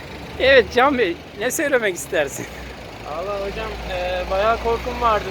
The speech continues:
Speaker 2: sizden önce. Zaten, e, derste de söylediğim gibi önceden bir kaza olayım vardı. Çok korkuyordum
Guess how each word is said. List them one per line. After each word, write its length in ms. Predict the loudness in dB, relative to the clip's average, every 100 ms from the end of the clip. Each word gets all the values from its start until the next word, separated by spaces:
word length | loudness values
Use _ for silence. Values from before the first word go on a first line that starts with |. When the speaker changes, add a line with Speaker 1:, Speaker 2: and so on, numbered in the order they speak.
| -8
Speaker 2:
sizden 260 | -6 -2 -2
önce. 360 | -2 -2 -2 -2 -6 -8 -8 -8 -8 -4
Zaten, 280 | 0 0 0
e, 600 | -6 -6 -4 -2 -2 0
derste 360 | 0 0 -2 -4
de 100 | -4 -2
söylediğim 420 | 0 0 -2 -4
gibi 240 | -4 -4 -6 -8 -8 -8 -8 -8 -8 -4
önceden 360 | -2 -2 -2 -2
bir 120 | -4 0
kaza 380 | 0 2 2 2
olayım 200 | 0 0
vardı. 160 | 0 0 -2
Çok 220 | -4 -2
korkuyordum 400 | -2 -2 -2 -6